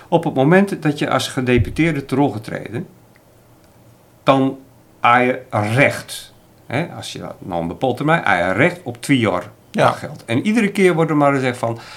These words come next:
Speaker 1: hij gaat twee jaar wachtgeld krijgen. Maar dat is natuurlijk nooit, eh, dat is niet aan de orde. Op het moment dat hij, eh,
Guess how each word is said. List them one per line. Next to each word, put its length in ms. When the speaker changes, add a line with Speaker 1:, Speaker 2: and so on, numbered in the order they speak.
Speaker 1:
hij 180
gaat 200
twee 140
jaar 280
wachtgeld 500
krijgen. 340
Maar 100
dat 120
is 80
natuurlijk 340
nooit, 380
eh, 80
dat 220
is 120
niet 140
aan 120
de 60
orde. 300
Op 120
het 120
moment 500
dat 280
hij, 420
eh, 340